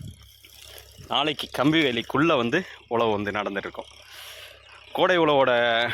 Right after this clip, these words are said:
நன்மை தீமைகள், நன்மைகள் எல்லாமே ஓரளவு எல்லாருக்கும் தெரியும்.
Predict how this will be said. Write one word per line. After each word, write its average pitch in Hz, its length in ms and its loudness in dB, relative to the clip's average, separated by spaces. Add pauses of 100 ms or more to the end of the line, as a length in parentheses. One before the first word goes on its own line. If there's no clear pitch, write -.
(240)
நன்மை 135 380 0
தீமைகள், 131 480 0 (120)
நன்மைகள் 123 500 0
எல்லாமே 127 380 0
ஓரளவு 123 340 2
எல்லாருக்கும் 123 480 0
தெரியும். 101 280 -2